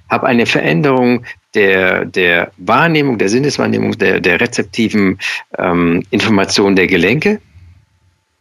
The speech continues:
aber nur eine Veränderung. <laughs> Und, und, und, und damit kommt das alte Problem relativ schnell wieder, weil ich nicht das eigentliche Problem beseitigt habe. Und bei der Osteopathie oder bei, in der Medizin, das ist ganz wichtig,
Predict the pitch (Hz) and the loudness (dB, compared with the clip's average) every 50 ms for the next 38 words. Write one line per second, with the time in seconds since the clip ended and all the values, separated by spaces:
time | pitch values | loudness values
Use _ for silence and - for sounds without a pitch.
0 | _ _ _ _ _ - - 101 113 131 160 180 160 156 147 - - 165 175 190 | _ _ _ _ _ -10 -6 -2 0 0 2 2 2 2 0 0 0 0 2 2
1 | 214 208 147 98 92 87 85 - - - - - - - - 127 - - - - | 2 2 2 2 2 0 -2 -4 -6 -8 -8 -6 -4 -4 -6 -8 -10 -14 -18 -20
2 | - _ _ _ - - - - - _ - - - - 143 139 131 - - - | -20 _ _ _ -20 -20 -20 -20 -20 _ -20 -12 -6 -4 -2 -2 0 0 0 0
3 | - - - - - 123 139 - - - 123 120 117 - - 95 - - 131 135 | -2 -2 -2 -2 0 0 0 -2 -2 -2 -2 -2 -2 -2 -4 -4 -2 0 0 0
4 | 131 - - 117 104 110 123 143 160 151 - - 131 123 - 123 - - 139 135 | -2 -2 -6 -4 -2 0 0 0 0 -2 -2 -4 -4 -4 -4 -6 -4 -4 -2 -2
5 | 165 147 - - 127 120 120 113 127 131 127 123 113 127 127 131 123 - 123 - | -4 -4 -4 -4 -4 -2 0 0 2 2 2 0 0 0 0 0 -2 -2 -2 0
6 | - - 107 98 98 95 117 127 156 160 156 147 - - - _ _ - 104 107 | 0 2 2 2 2 2 2 0 2 0 -2 -4 -6 -12 -20 _ _ -4 -2 -2
7 | 110 113 120 113 117 - - - - 117 117 123 117 - - 113 104 104 - 139 | 0 0 -2 -2 -2 -4 -6 -2 0 0 0 0 0 -2 -2 -4 -4 -2 0 0
8 | 156 180 170 143 - _ _ _ _ _ - 110 95 - 98 98 101 - - - | 2 2 0 0 -4 _ _ _ _ _ -6 -4 -2 0 0 0 0 -2 -4 -8
9 | - 95 - - 98 95 - - - - _ - - - 101 95 101 120 135 - | -8 -10 -6 -6 -6 -6 -6 -8 -12 -20 _ -20 -20 -10 -6 -2 -2 0 0 0
10 | - 127 - - 131 117 - 101 - - - - - - 95 104 107 - - - | -2 -2 -2 -4 -6 -6 -6 -8 -8 -6 -4 -2 0 0 0 -2 -2 -4 -4 -6
11 | - 139 139 - - 131 127 123 117 - - - 190 190 - 117 - 131 - - | -2 -2 0 0 0 0 0 0 -2 -2 -2 -2 -2 0 0 0 0 0 -2 -2
12 | 147 147 - - - - 139 - - - - | -2 -2 -2 -2 -4 -4 -4 -4 -4 -6 -6